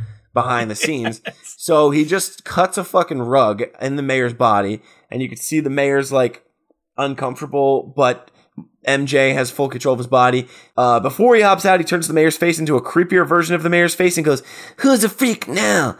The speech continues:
Speaker 1: Who's a freak now?"
Speaker 2: Oh, yeah, I forgot about that. It's great.
Speaker 1: He gets out of the mayor's body,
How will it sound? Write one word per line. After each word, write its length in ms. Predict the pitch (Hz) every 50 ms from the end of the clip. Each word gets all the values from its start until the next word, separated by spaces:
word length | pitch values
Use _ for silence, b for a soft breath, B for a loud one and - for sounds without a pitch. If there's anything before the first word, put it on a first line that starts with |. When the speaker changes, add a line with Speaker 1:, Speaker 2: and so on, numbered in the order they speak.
| B B B B B _
Speaker 1:
Who's 280 | - 247 262 233 196 -
a 40 | 170
freak 380 | - - 226 233 214 - -
now?" 480 | 127 156 151 147 175 190 127 - - B B B B B -
Speaker 2:
Oh, 220 | 185 214 220 208
yeah, 220 | 202 226 247 285
I 40 | 269
forgot 240 | - - 160 196 240
about 220 | 269 247 196 135 -
that. 280 | 170 151 135 123 123
It's 140 | 160 - -
great. 880 | - - 127 127 131 - 214 233 269 285 254 165 135 - - - - -
Speaker 1:
He 120 | - 139 135
gets 260 | 139 165 160 156 -
out 260 | - 135 135 143 151
of 100 | 156 156
the 80 | 156 151
mayor's 280 | 147 143 143 135 127
body, 600 | 120 131 123 120 120 117 117 117 117 110 - b